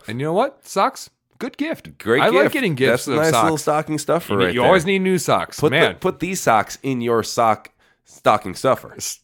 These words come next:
Speaker 1: uh,
Speaker 2: right there.
Speaker 1: I like, I like this, the imagery there. That would be clever.
Speaker 2: A sock in a sock.
Speaker 1: Let's
Speaker 2: Is
Speaker 1: make
Speaker 2: how
Speaker 1: it
Speaker 2: it's
Speaker 1: happen.
Speaker 2: gonna be, yeah.
Speaker 1: Number three, no one knows better about this than Neil.
Speaker 2: Yeah, sure.
Speaker 1: You go on that eBay, you get those retro jerseys, the apparel, the promotional items.
Speaker 2: Just general eBay.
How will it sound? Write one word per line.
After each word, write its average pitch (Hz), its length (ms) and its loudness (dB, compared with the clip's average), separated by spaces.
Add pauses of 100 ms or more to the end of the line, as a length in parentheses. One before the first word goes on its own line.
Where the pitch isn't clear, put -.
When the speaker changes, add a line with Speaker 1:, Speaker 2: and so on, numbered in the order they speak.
(120)
Speaker 1:
uh, 120 100 -6
Speaker 2:
right 95 180 0
there. 104 240 2
Speaker 1:
I 135 60 4
like, 143 260 2
I 131 100 4
like 143 300 2
this, 120 160 -6 (120)
the 123 300 0
imagery 117 380 2
there. 95 180 0
That 117 140 4
would 120 140 4
be 113 80 -2
clever. 110 580 0
Speaker 2:
A - 60 -10
sock 120 320 2
in 120 80 -2
a 104 60 -2
sock. 90 460 0 (140)
Speaker 1:
Let's 110 140 -8
Speaker 2:
Is 123 80 -6
Speaker 1:
make 123 80 2
Speaker 2:
how 92 60 2
Speaker 1:
it - 40 0
Speaker 2:
it's 104 80 2
Speaker 1:
happen. 95 140 0
Speaker 2:
gonna 85 100 -4
be, 82 140 -4
yeah. 78 240 -6 (100)
Speaker 1:
Number 160 220 2
three, 139 560 0
no 151 160 4
one 151 120 4
knows 123 160 2
better 113 200 2
about 107 240 0
this 110 200 -2
than 104 300 -4
Neil. 113 400 0
Speaker 2:
Yeah, 107 140 -4
sure. 90 280 -6
Speaker 1:
You 120 100 -6
go 135 180 4
on 127 140 2
that 110 220 2
eBay, 135 400 2
you 120 80 0
get 127 140 2
those 107 160 -2
retro 127 360 2
jerseys, 127 540 0
the 110 120 -4
apparel, 127 460 0
the 117 80 -8
promotional 131 560 -2
items. 131 400 -2
Speaker 2:
Just 190 180 -4
general 139 260 2
eBay. 107 420 2